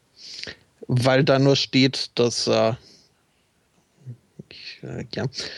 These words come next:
ähm, dass, äh, dass, dass, dass, ja, eben diese, diese regelmäßigen oder, äh, sinnvollen Abstände zwischen diesen Besuchen,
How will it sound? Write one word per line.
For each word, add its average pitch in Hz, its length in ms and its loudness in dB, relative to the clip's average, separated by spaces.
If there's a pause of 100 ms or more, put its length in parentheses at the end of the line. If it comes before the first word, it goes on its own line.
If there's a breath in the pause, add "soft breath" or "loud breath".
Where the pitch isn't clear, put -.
(140 loud breath)
ähm, 139 560 4 (140)
dass, - 460 0
äh, 123 300 0
dass, - 340 -6
dass, 110 220 -2
dass, - 420 0
ja, 123 300 2
eben 123 320 0
diese, 120 280 0
diese 117 420 0
regelmäßigen 123 720 2
oder, 110 420 -4
äh, - 180 -6
sinnvollen 120 640 2
Abstände 113 760 -2
zwischen - 400 -4
diesen 123 320 -4
Besuchen, 120 500 -2